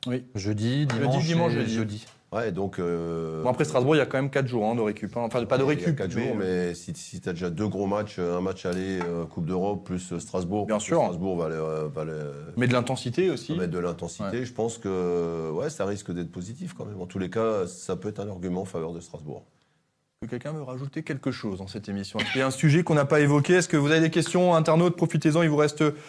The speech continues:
Speaker 1: quelques petites minutes. Dites-nous en commentaire. Posez vos questions à toute l'équipe, on est là.
Speaker 2: Et ouais,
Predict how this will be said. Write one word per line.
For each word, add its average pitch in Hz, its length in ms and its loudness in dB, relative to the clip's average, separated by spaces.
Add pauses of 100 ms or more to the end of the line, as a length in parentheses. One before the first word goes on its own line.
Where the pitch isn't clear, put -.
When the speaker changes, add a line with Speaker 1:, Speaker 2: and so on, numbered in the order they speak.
(180)
Speaker 1:
quelques 175 300 6
petites 185 340 4
minutes. 190 440 8
Dites-nous 165 360 4
en 156 80 4
commentaire. 139 600 2
Posez 123 260 -4
vos 127 100 -2
questions 131 520 -2
à 120 100 2
toute 123 220 -6
l'équipe, 131 360 -4
on 123 120 -4
est 110 100 0
là. 117 260 2
Speaker 2:
Et 110 220 0 (100)
ouais, 107 200 2